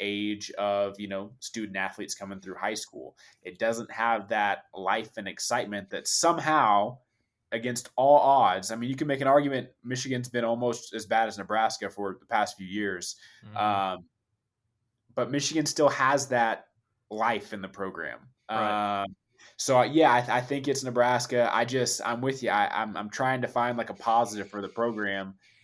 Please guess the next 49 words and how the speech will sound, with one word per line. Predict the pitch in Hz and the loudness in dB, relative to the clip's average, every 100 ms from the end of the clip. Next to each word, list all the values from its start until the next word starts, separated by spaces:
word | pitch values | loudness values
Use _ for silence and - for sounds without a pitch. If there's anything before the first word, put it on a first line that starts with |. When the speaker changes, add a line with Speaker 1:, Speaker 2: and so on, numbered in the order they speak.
| _ _ _ - | _ _ _ -8
Speaker 1:
It's | 113 | -6
just | - 120 - | -2 -2 -4
not | 110 101 - | -4 -6 -6
there. | 95 95 62 - _ - | -6 -6 -8 -14 _ -8
Um, | 107 104 101 98 98 | -2 -2 -2 -4 -6
so | - | -2
I, | 110 110 101 | 0 2 0
I'm | 110 | -2
with | 107 104 | -6 -6
you. | 107 | -4
I | 95 | -4
think, | - 107 104 | -6 -10 -6
uh, | 104 95 92 90 _ _ _ _ | -2 -2 -4 -8 _ _ _ _
I | - | -12
think | - 104 | -8 -8
Michigan's | 104 104 107 98 95 | -8 -8 -8 -8 -8
got | - 95 95 | -4 -2 0
a, | 92 71 | -2 -4
a | |
much | 95 98 98 | -6 -8 -8
better | - 98 92 | -6 -6 -6
chance | - 98 95 - | -8 -8 -8 -10
to, | 98 92 | -8 -6
uh, | 92 87 | -4 -6
to | 85 | -6
return | 92 92 98 92 92 | -10 -10 -10 -10 -8
to, | 87 87 | -10 -10
to | - | -14
glory | 95 95 92 92 92 | -10 -8 -6 -8 -8
than, | 87 82 _ | -12 -14 _
than | - | -14
anything | 90 104 92 82 | -10 -10 -10 -12
Nebraska's | 80 87 85 80 | -6 -6 -6 -10
got | 82 80 | -10 -10
going | 90 87 | -10 -14
for | - | -14
'em | 76 | -16
at | |
the | - | -18
moment. | - - _ - | -20 -20 _ -6
Speaker 2:
The | |
one | 135 151 | 0 0
thing | 180 185 | 0 -2
that | 151 | 2
I | 127 | 2
will | 123 127 | 2 0
say | - 123 | 0 0
about | 117 117 | 0 -2
Nebraska, | 113 117 113 117 - 117 110 | 0 0 2 0 -2 -4 -6